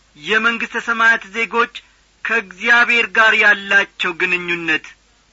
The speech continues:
የሚለውን ያካትታል። የማቴዎስ ወንጌል ምዕራፍ ስድስት የሚያስተምረን ውጫዊ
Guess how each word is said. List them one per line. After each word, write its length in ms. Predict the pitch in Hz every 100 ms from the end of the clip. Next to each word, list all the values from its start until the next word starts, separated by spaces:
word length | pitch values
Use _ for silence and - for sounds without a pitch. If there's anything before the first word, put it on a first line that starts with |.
| _ _ _ _ _ _ _ _ _ _ _ _
የሚለውን 560 | 151 175 190 185 190 196
ያካትታል። 600 | 208 233 214 - 143 - _ _ _ _ _ _ _ _ _ _ _ _ _ _ _ _ _ _ _
የማቴዎስ 520 | 175 240 359 320 302 -
ወንጌል 340 | 233 202 196
ምዕራፍ 360 | 190 180 160 147
ስድስት 420 | - 135 131 -
የሚያስተምረን 840 | 165 156 156 190 - 127 101 135 254 _ _ _ _ _ _
ውጫዊ 600 | - 226 - - 240 247